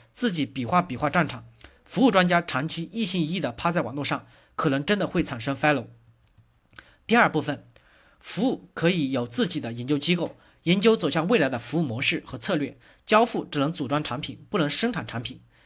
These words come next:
第一，支持服务搞一个服务研究所，研究走向未来的服务模式和策略，不能说设备来了是啥样就啥样，我们要适应这个社会完整的变化，要研究面向未来的很多问题，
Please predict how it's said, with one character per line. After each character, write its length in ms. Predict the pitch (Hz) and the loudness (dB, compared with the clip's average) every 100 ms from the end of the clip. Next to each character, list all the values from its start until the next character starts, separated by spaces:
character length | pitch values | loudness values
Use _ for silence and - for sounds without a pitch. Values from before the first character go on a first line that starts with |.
| _ - | _ -2
第 200 | 165 180 | 0 -2
一， 120 | - - _ - | -6 -18 _ -2
支 100 | 262 | 0
持 140 | 214 | 0
服 200 | 180 190 | 0 -2
务 60 | 196 | -2
搞 200 | 147 120 | 0 0
一 60 | |
个 160 | 143 156 | 0 -2
服 200 | - 170 | -2 -2
务 60 | 175 | -2
研 120 | 156 | 0
究 100 | 180 | 0
所， 280 | 180 - - _ _ | -2 -6 -14 _ _
研 180 | 156 185 | 0 4
究 160 | 214 | 2
走 180 | 220 147 | 2 0
向 240 | 160 170 170 | 0 0 2
未 120 | 208 | 2
来 100 | 131 | 2
的 80 | 117 | -2
服 180 | - | -2
务 40 | 151 | -2
模 180 | 113 156 | -2 -2
式 180 | 170 | -2
和 140 | 113 123 | -4 -4
策 180 | - 147 | -2 0
略， 200 | 127 - - _ | -4 -10 -20 _
不 80 | 247 | 2
能 100 | 165 | 2
说 200 | 156 175 | 2 2
设 200 | - 262 | 4 4
备 140 | 190 | 4
来 160 | 139 120 | 2 2
了 160 | 143 - | 0 0
是 180 | - | 0
啥 180 | 214 117 | 2 0
样 160 | 131 135 | -2 -2
就 160 | 214 | -2
啥 180 | 156 113 | -2 -2
样， 160 | 123 - - - - | -6 -10 -20 -20 -2
我 100 | 160 | 2
们 100 | 185 | 4
要 60 | |
适 220 | 165 - 254 | 6 6 4
应 140 | 180 | 2
这 80 | 202 | 0
个 100 | 160 | 0
社 180 | - 208 | 2 0
会 140 | 180 | 0
完 180 | 117 151 | 0 0
整 100 | 170 | -2
的 60 | 110 | -2
变 220 | 175 127 | -4 -4
化， 220 | 135 - - _ | -6 -10 -18 _
要 80 | 208 | 2
研 180 | 156 165 | 4 4
究 120 | 202 | 2
面 100 | 233 | 0
向 160 | 208 185 | 0 2
未 100 | 254 | 2
来 120 | 139 | 0
的 80 | 123 | -4
很 160 | 131 113 | -8 -6
多 100 | 147 | -4
问 140 | 165 | -4
题， 220 | - 117 | -6 -12